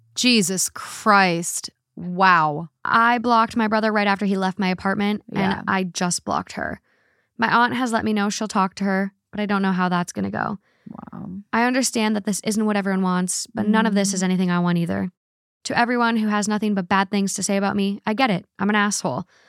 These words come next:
Speaker 2: I appreciate any and all advice I've been given. I'm gonna take a break from not only the B S in my life, but this Reddit stuff too.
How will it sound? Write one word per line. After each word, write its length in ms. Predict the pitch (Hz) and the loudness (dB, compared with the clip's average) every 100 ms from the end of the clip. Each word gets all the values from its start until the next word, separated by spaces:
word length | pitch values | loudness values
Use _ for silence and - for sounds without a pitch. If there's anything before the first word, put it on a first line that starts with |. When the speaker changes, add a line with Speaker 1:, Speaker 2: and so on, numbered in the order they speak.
| _ - | _ -6
Speaker 2:
I 80 | |
appreciate 480 | 214 226 214 226 214 - | -4 -2 -2 -2 -2 -2
any 200 | 226 233 | -2 0
and 80 | 214 | 2
all 240 | 202 - - | 0 -2 -4
advice 540 | 196 185 185 180 - _ _ | -4 0 0 -2 -8 _ _
I've 180 | 196 190 | -2 0
been 160 | 190 185 | 0 0
given. 400 | 180 180 185 190 _ _ _ _ _ | 0 -2 -2 -6 _ _ _ _ _
I'm 80 | 208 | -6
gonna 140 | 208 | -4
take 160 | 220 208 | -4 -2
a 60 | |
break 260 | 214 233 233 | -2 -2 -2
from 160 | 226 | -4
not 160 | 226 214 | 0 0
only 200 | 214 208 | 0 -2
the 100 | 196 | -2
B 120 | 220 | 0
S 200 | 226 220 | 0 0
in 60 | 226 | -2
my 100 | 214 | -2
life, 300 | 208 208 - _ _ _ - | 0 -2 -4 _ _ _ -12
but 120 | 202 | -6
this 200 | 226 - | -4 -2
Reddit 320 | 196 185 - | 0 -2 -4
stuff 280 | - 185 - | -6 -6 -6
too. 360 | - - - | -6 -6 -8